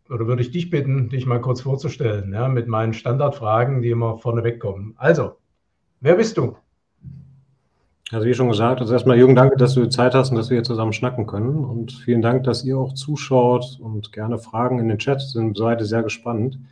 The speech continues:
Speaker 2: Äh, mein Name ist Timo Friedrich, ich bin Osnabrücker, also geboren in Nürnberg, hab in Osnabrück eine Familie, also eine Frau, ein Kind und einen Hund. Und, äh, fühle mich da sehr, sehr wohl. Und im Grunde, ich bin, ich würd's mal so sagen, passionierter Produktmanager, also quasi von klein auf oder nach dem Studium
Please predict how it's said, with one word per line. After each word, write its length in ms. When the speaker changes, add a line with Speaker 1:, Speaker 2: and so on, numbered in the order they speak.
Speaker 2:
Äh, 160
mein 140
Name 100
ist 120
Timo 180
Friedrich, 600
ich 200
bin 180
Osnabrücker, 720
also 160
geboren 320
in 80
Nürnberg, 480
hab 220
in 80
Osnabrück 600
eine 80
Familie, 540
also 160
eine 80
Frau, 460
ein 100
Kind 460
und 80
einen 100
Hund. 300
Und, 560
äh, 180
fühle 240
mich 140
da 140
sehr, 200
sehr 240
wohl. 380
Und 280
im 120
Grunde, 320
ich 180
bin, 460
ich 100
würd's 140
mal 80
so 100
sagen, 300
passionierter 560
Produktmanager, 1000
also 180
quasi 300
von 180
klein 320
auf 440
oder 180
nach 120
dem 100
Studium 580